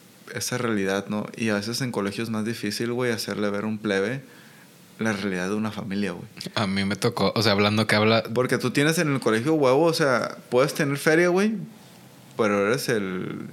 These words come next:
Speaker 1: Citando a este pendejo del Carlos Muñoz, el, eres el, el pobre de los ricos, ¿no? O sea, no tienes, no, no eres el cabrón que se va todos los, todos los, todas las vacaciones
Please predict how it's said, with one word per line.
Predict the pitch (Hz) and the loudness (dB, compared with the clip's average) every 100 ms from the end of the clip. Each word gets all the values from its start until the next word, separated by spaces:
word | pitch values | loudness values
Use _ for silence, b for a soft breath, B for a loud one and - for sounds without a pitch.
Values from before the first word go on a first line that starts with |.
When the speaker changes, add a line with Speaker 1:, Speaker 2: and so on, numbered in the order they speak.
| - - - - | -14 -18 -16 -10
Speaker 1:
Citando | 95 - 101 110 | -10 -6 -6 -6
a | |
este | 110 123 | -6 -8
pendejo | - 98 98 104 113 | -6 -4 -4 -4 -4
del | 101 | -4
Carlos | - 110 | -4 -4
Muñoz, | 107 104 113 | -2 -2 -2
el, | 113 - | -4 -4
eres | 107 107 - | -4 -2 -2
el, | 110 98 - | -4 -4 -6
el | 107 | -8
pobre | 104 101 113 | -2 0 2
de | |
los | 110 92 | 0 0
ricos, | 135 135 101 | -2 -2 -2
¿no? | 117 156 B B B - | -2 -6 B B B -6
O | |
sea, | - 110 | 0 0
no | 113 | 2
tienes, | 127 123 117 | 0 0 0
no, | 120 110 | 0 0
no | 120 120 | 2 2
eres | 135 | 2
el | 143 123 113 107 | 0 0 -2 0
cabrón | 110 101 107 107 | 0 2 0 0
que | 131 | -2
se | 123 | -2
va | 101 98 110 123 113 95 95 B B B B B - | 0 2 4 4 4 2 -4 B B B B B 2
todos | 120 131 | 4 6
los, | 123 107 - | 4 2 0
todos | 113 117 | 2 4
los, | 127 117 | 4 2
todas | 117 120 | 2 2
las | 135 | 2
vacaciones | 123 - 107 113 113 127 139 139 - | 2 0 -2 -2 -2 -2 -2 -4 -8